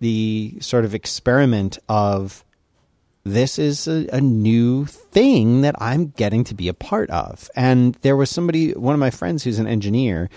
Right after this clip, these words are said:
who said that. And, and he said, "You know, I'm not really that interested in, uh,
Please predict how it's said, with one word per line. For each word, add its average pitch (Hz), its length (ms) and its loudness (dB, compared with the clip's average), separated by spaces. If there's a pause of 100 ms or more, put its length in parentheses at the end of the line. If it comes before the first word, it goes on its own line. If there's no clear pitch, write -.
(340)
who 120 440 4
said 165 300 0
that. 78 260 -2
And, 98 320 -4 (100)
and 110 200 -4
he 113 240 -2
said, 120 240 -4
"You 156 80 -2
know, 180 120 -2
I'm 175 120 -2
not 190 280 -4
really 151 420 -4
that 139 280 -2
interested 120 800 -2
in, 110 420 -2 (440)
uh, 110 300 4